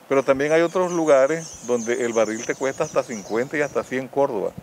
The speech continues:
Tenés que carrearlo en carreta, es una cosa difícil, indistintamente, y reitero, de esos avances que se van viendo.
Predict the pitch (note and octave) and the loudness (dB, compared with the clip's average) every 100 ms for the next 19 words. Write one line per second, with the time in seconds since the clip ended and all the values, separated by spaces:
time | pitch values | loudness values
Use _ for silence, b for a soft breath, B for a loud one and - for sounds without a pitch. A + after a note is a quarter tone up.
0 | - A#2 A#2 C3+ D3 C3+ B2+ B2+ D3 C#3 | -2 0 0 -2 2 2 6 4 4 -2
1 | B2+ G2 G#2+ D#3+ - D#3 B B B - | 0 0 2 0 2 -2 B B B -10
2 | A2 D3+ G#3 G3+ C#3 A2+ - C#3+ D#3 F#2 | -4 -2 -2 2 2 0 -4 -6 -6 -12
3 | E2+ - B B B - C3+ C3+ C3 F3 | -16 -20 B B B -10 -6 -4 -4 0
4 | F#3 D3+ F3 - C#3+ A#2 A2 G#2 C#3+ E3 | 0 0 -2 -4 -6 -4 -6 -4 -2 0
5 | F3+ C3 A#2+ D#3+ F3 B2+ A#2 D3 D3+ C3 | -2 -2 -4 -2 -2 2 2 0 -4 -10
6 | A2+ G#2 G#2+ A2+ A2 A#2 F#2+ | -4 0 0 -2 -4 -4 -4